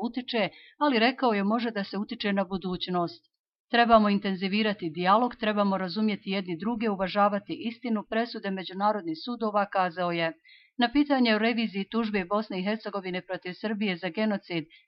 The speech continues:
za što rok ističe u februaru dvije hiljade sedamnaeste, Izetbegović je rekao da nije on taj koji pokreće niti odustaje od tužbe. „Mi nemamo nikakav novi dokaz koji bi vodio u tom smjeru, a ako ga bude, onda ćemo razgovarati o tome”,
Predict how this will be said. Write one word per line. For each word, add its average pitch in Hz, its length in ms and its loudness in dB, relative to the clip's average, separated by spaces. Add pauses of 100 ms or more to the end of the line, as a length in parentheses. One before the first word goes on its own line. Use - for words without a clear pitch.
za 190 180 0
što 196 180 0
rok 214 220 -2
ističe 214 380 -4
u 185 120 -6
februaru 202 460 0
dvije 190 200 -4
hiljade 196 240 -4
sedamnaeste, 208 880 0 (380)
Izetbegović 226 600 4
je 202 80 0
rekao 233 340 0
da 202 120 0
nije 240 220 4
on 220 180 2
taj 220 180 2
koji 196 240 -4
pokreće 220 440 -2
niti 202 260 -2
odustaje 196 420 -4
od 185 100 -6
tužbe. 170 480 -4 (500)
„Mi 262 120 8
nemamo 240 360 6
nikakav 214 480 2
novi 208 240 2
dokaz 208 400 -2
koji 190 180 -2
bi 180 100 -4
vodio 196 320 0
u 202 60 -2
tom 190 180 -4
smjeru, 226 460 0 (360)
a 196 140 8
ako 196 200 0
ga 196 120 2
bude, 214 380 2
onda 208 240 2
ćemo 202 220 -2
razgovarati 190 640 0
o 160 60 -4
tome”, 226 420 2